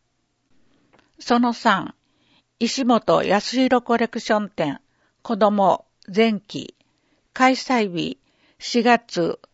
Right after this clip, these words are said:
十日金曜日から六月七日日曜日まで。案内二、坂本龍馬記念館、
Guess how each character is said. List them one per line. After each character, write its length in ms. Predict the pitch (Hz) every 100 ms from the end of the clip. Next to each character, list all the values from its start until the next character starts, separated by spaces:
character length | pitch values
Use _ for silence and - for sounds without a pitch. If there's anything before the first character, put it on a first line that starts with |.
| _
十 220 | 240 214 202
日 360 | - 175 - _ -
金 260 | 269 262
曜 240 | 254 240 185
日 140 | 151
か 180 | - 190
ら 200 | 165 - _ _ _ -
六 280 | 214 226 202
月 540 | 202 - 180 170 -
七 300 | 202 226 240
日 260 | - 170 -
日 340 | 180 175 - 226
曜 180 | 233 190
日 140 | 160
ま 160 | 147 139
で。 220 | - - _ _ _ _ _ _ _ _ _ _ _ _ _ _ -
案 260 | 214 233 240
内 240 | 226 214
二、 340 | 185 190 175 - _ _ _ _ _ _ _
坂 360 | - 247 277 294
本 280 | 277 180
龍 140 | 160 202
馬 320 | 185 151 -
記 180 | - -
念 260 | 170 160 156
館、 280 | - 143